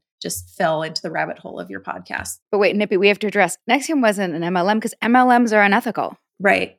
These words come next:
Speaker 1: Oh, yeah, totally. Well, and, and they're not pyramid
Speaker 2: <laughs>
Speaker 1: schemes because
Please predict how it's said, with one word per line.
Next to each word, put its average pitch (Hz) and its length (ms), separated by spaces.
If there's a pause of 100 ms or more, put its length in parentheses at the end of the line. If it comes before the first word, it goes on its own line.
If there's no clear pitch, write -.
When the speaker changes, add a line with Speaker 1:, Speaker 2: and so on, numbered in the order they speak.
Speaker 1:
Oh, 247 140
yeah, 214 180
totally. 277 520
Well, 262 200
and, 247 240
and 247 140
they're 247 80
not 247 260
pyramid 233 400
Speaker 2:
<laughs> - 20
Speaker 1:
schemes 180 420
because 240 340